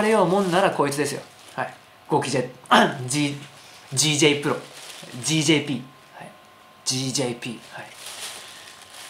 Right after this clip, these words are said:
はい。というわけで、えー、早速、えー、丸G、丸Gよね。丸G面を、まあ、その辺そこかしこにね、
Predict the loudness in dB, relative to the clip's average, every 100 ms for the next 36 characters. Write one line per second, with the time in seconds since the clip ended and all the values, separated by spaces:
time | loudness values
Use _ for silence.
0 | -20 -20 -20 -20 -20 -20 -20 2 4 4
1 | 0 -4 -8 -16 -14 -16 -16 -18 -18 -18
2 | -6 -4 -4 -8 -6 -4 -6 -12 -18 -16
3 | -16 -16 -14 -14 -14 0 4 6 6 6
4 | 4 -2 -2 -2 0 2 2 2 -4 -14
5 | -12 -8 -6 -4 -4 -4 -6 -4 0 0
6 | 2 0 -2 -6 -6 -10 -12 -16 -8 -6
7 | -6 -8 -16 -20 -20 -20 -20 -20 -20 -20
8 | 0 4 4 4 0 -2 -6 0 2 2
9 | 2 0 -2 -6 -14 -8 -2 0 0 0
10 | 0 0 0 -2 -2 -2 -2 -6 -20 -20
11 | -12 -10 -4 -2 -2 -2 -4 -2 -2 -2
12 | -2 -2 -2 -4